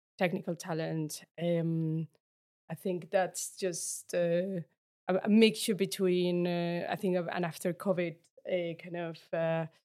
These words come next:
a, you know, knock-on effect on our industry, uh, mixed, mm, sometimes with the feeling that maybe, um, people are just not as, uh, inspired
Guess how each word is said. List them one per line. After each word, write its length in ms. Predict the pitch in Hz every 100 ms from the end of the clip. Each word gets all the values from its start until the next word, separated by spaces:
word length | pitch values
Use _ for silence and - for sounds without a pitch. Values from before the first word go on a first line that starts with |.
| _ _ _ -
a, 1200 | 170 165 - 104 - - - - - 190 180 185 -
you 120 | 185
know, 120 | 180 185
knock-on 360 | 202 185 190
effect 400 | 175 - 185 -
on 100 | 180
our 200 | 180 180
industry, 920 | 208 226 226 220 - 220 214 208 202 - _ _ 180
uh, 680 | 180 180 180 180 180 175 196
mixed, 760 | 190 190 185 185 - - - - _
mm, 220 | 185 180
sometimes 840 | - 196 185 180 185 190 165 - -
with 160 | 196 180
the 60 |
feeling 560 | 151 208 190 185 180 180
that 320 | 180 175 -
maybe, 720 | 190 185 180 175 185 180 180 - _ _ _
um, 600 | 190 180 175 165 165 165 160 _ _ _ _ _ _ _
people 260 | 202 185 180
are 100 | 185
just 200 | 170 185
not 180 | 180 170
as, 400 | 165 - - -
uh, 40 | 190
inspired 1120 | 175 165 165 220 185 - 185 175 165 160 170